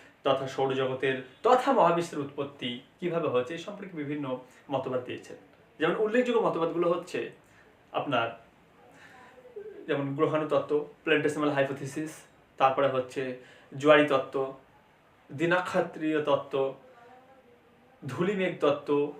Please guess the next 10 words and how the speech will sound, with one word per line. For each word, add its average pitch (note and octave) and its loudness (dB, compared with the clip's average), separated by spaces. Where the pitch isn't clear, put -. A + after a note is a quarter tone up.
নেবুলা G3 6
হাইপোথিসিস। C#3+ -2
নেবুলা G3+ 6
হাইপোথিসিস E3 -2
এটা D#3 -4
হচ্ছে - -6
কান্ট E3 4
এবং C#3+ 0
ল্যাপ্লাসের C#3 2
মতবাদ, C3+ 0